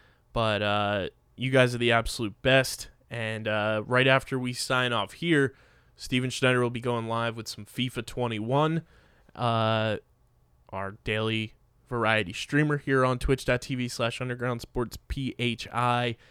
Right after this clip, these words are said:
And, uh, we'll keep you guys up to date with anything that comes across the board involving Philly sports news. Also, good news. Trade deadline for the N F L is coming past, and our boy Will Parks was not traded. So he is sticking in his hometown,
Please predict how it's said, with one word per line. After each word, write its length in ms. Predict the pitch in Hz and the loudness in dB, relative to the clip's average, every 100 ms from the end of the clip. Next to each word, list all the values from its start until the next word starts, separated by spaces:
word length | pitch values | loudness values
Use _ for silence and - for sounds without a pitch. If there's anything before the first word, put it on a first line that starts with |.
| _ _ - | _ _ -8
And, 340 | 117 117 117 | 0 0 2
uh, 280 | 120 117 117 | 0 2 0
we'll 120 | 117 | -2
keep 220 | 117 131 120 | -4 -8 -4
you 60 | |
guys 220 | 127 123 | 0 2
up 100 | 127 | 0
to 80 | - | -2
date 180 | 151 151 | 0 2
with 140 | 123 | 2
anything 360 | 117 123 120 123 | 0 0 0 -2
that 120 | 123 | -2
comes 180 | - 131 | 0 0
across 320 | 123 131 120 | 2 0 0
the 80 | - | -2
board 300 | 120 120 117 - - - _ - | -4 0 0 -2 -20 -20 _ -4
involving 520 | 131 127 127 120 120 | -2 2 2 2 -2
Philly 240 | - 120 | -2 -2
sports 320 | 120 123 120 | -2 -6 -6
news. 140 | - 123 | -4 0
Also, 300 | 147 160 139 | 6 6 4
good 240 | 127 131 | 0 -2
news. 380 | 123 113 107 - _ _ _ | -2 -6 -6 -10 _ _ _
Trade 240 | - 135 135 | 0 4 4
deadline 380 | 131 127 127 120 | 2 2 0 0
for 80 | 131 | -2
the 100 | 120 | -4
N 80 | |
F 120 | 113 117 | -2 -2
L 60 | |
is 80 | 110 | -4
coming 240 | - 117 107 | -4 -8 -6
past, 380 | 110 104 - - | -4 -4 -6 -10
and 100 | 104 | -6
our 140 | 104 | -6
boy 200 | 107 107 101 | -4 -6 -6
Will 160 | 101 | -8
Parks 360 | - 98 87 - | -10 -12 -12 -16
was 120 | 107 | -18
not 240 | 92 71 | -14 -16
traded. 340 | - 64 - - | -16 -18 -16 -18
So 300 | - - 67 - _ _ _ _ | -16 -14 -16 -18 _ _ _ _
he 160 | 117 | -10
is 80 | 95 | -8
sticking 560 | - - 151 143 139 127 - _ _ _ _ - | -8 -2 -2 0 -2 -4 -10 _ _ _ _ 0
in 100 | 156 | 2
his 140 | 139 | 2
hometown, 560 | 135 120 117 107 104 | 0 -2 -4 -4 -4